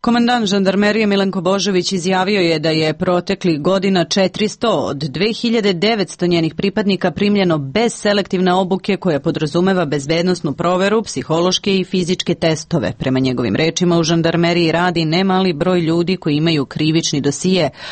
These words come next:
a problemi u jedinici nasleđeni su i stvarani godinama. Božo Prelević, nekadašnji koministar policije, kaže za naš program da je prijem bez provera posledica lošeg sistema, ali i pretpostavlja još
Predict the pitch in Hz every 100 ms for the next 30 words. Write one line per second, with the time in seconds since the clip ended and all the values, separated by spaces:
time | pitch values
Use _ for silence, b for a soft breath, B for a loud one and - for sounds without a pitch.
0 | B B 220 208 185 185 190 180 160 160
1 | 170 175 180 160 165 - 185 170 175 165
2 | 175 - 190 - 156 123 131 139 147 143
3 | 139 139 139 - 160 123 120 - 151 156
4 | 175 202 147 131 131 127 - 131 - 147
5 | 139 143 147 - 147 131 - 139 160 185
6 | 214 202 175 196 190 180 180 180 175 180
7 | - 175 175 185 175 123 98 - - 175
8 | 175 170 165 - - 170 175 170 160 170
9 | 165 175 165 156 151 - 151 143 139 131
10 | - 151 - 185 196 190 - B B -
11 | 240 220 202 190 185 - 202 185 160 135